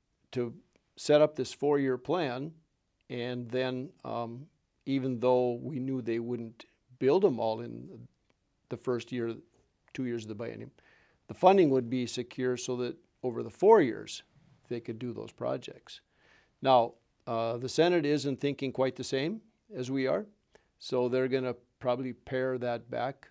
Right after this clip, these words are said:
a bit. So we don't know which projects may end up being funded, but some will.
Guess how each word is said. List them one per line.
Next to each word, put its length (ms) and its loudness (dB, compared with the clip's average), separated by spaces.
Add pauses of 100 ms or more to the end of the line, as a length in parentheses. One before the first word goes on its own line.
a 80 -12
bit. 340 -8
So 240 -6
we 160 -2
don't 280 4
know 180 2
which 300 0
projects 540 0
may 440 0 (2250)
end 240 0
up 320 0
being 260 -6
funded, 480 0 (260)
but 240 -10
some 240 6
will. 360 -2